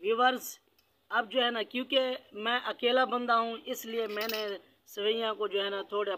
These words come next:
plate में डाल दिए। आप जितने बंदे हो उतना आप, वो आपकी मर्ज़ी है, ठीक है। अब मैं डाल रहा हूँ इसके अंदर शक्कर।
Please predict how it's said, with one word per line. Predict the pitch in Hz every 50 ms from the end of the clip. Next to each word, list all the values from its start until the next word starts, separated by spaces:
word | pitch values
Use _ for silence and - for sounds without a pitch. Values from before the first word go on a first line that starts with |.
| - _
plate | - 208 202 202 180 170
में | 185 185 175
डाल | 165 165 160 160 156
दिए। | 151 156 151 156 156 156
आप | 190 208 202 170
जितने | 185 202 - - 214 220
बंदे | 208 196 208 208 208 214
हो | 208 214
उतना | 208 208 - 208 196 190
आप, | 190 185 - 196 185 _ _ _ _ _ -
वो | 170 190
आपकी | 190 185 - - 190 185
मर्ज़ी | 190 180 175 165 160 165 156
है, | 151 143 143
ठीक | - - 247 - 277
है। | 254 247 - - - - _ _ _ _ _ _ _ _ _ _ _ _ -
अब | 214 233 226 233
मैं | 233 233 240
डाल | 208 214 226 233 233
रहा | 226 233 226 226
हूँ | 226 226 233 240
इसके | 226 214 - - 233
अंदर | 214 208 214 202 208 202 202 - _ _ _ - -
शक्कर। | - - 226 - - 208 170 147